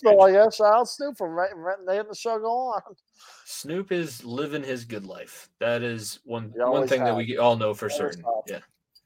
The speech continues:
Speaker 2: Uh, that's gonna bring us to the end of episode one thirty-two.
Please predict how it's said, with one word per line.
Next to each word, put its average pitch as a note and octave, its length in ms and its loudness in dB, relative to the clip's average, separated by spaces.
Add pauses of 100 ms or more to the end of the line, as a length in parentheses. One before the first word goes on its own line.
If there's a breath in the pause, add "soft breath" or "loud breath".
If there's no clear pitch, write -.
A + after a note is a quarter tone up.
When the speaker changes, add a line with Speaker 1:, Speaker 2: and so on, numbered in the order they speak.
(680 soft breath)
Speaker 2:
Uh, D#3+ 360 10
that's F3+ 220 6
gonna G3+ 160 10
bring F#3+ 200 6
us G3 160 6
to F3+ 80 0
the D#3+ 140 2
end F3+ 220 2
of D3 180 0
episode D#3+ 360 -2
one E3 160 -2
thirty-two. E3 580 -4